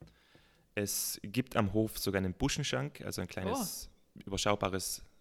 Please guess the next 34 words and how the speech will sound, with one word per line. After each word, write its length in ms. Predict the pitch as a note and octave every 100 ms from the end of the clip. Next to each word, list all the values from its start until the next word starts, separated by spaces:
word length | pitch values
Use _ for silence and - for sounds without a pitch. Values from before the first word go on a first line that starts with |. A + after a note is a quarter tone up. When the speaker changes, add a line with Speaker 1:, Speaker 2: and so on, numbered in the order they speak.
| -
Speaker 1:
Restaurant, 540 | G2 - F2 F#2+ C#3+
ja, 160 | F2+ G2+
das 100 | A#2+
ist 100 | -
verpachtet. 460 | - - G2 - B3
Speaker 2:
Oh, 200 | - -
cool. 220 | - A#2 - - - _ _ -
Speaker 1:
Ähm, 680 | F#2 F2+ F2+ F2+ F2 E2+ - _ -
dann 140 | F#2+
gibt's 200 | G2 -
einen 140 | F2+ F2
Stadel, 440 | - F#2+ A#2 A2
also 160 | F2+ F2+
einen 200 | F2 F2
Heuspeicher 640 | G2+ A#2 - G#2+ A2+ G#2+
mit 140 | F#2+ -
Stall 240 | - A2
darunter. 540 | A2+ G#2+ G#2 G#2 G#2 G2+ - - _ _ _ _
Es 180 | - -
gibt, 300 | G#2 - -
äh, 120 | F#2+
Ferienwohnungen, 800 | - A2+ B2+ A#2+ A2 A2+ A2 A2
es 120 | G#2+ -
gibt 180 | -
ein 80 | F#2+
separates 600 | - - G2 F#2+ F#2+ F#2+
kleines, 500 | - G2 F2+ - - - _ _ _ _ -
wir 80 | G3
nennen 180 | G2 F#2
es, 60 | -
nennen 140 | -
es 180 | F#2 -
Gärter-, 520 | A2 B2+ A#2 A2 A2+
Gärtnerhäuschen, 920 | - A#2 B2 A2+ A2 B2 - - B2